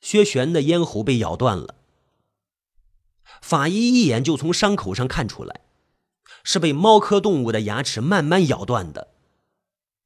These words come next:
他全身没有一块完好的皮肤，所有的地方都被猫科动物的爪子抓得伤痕累累。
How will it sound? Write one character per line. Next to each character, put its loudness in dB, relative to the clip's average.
他 -6
全 -2
身 0
没 0
有 2
一 -2
块 -6
完 -2
好 -10
的 -14
皮 -10
肤， -16
所 -2
有 2
的 -4
地 -2
方 -8
都 2
被 2
猫 4
科 0
动 -2
物 0
的 0
爪 -2
子 -2
抓 -2
得 -2
伤 2
痕 2
累 4
累。 -8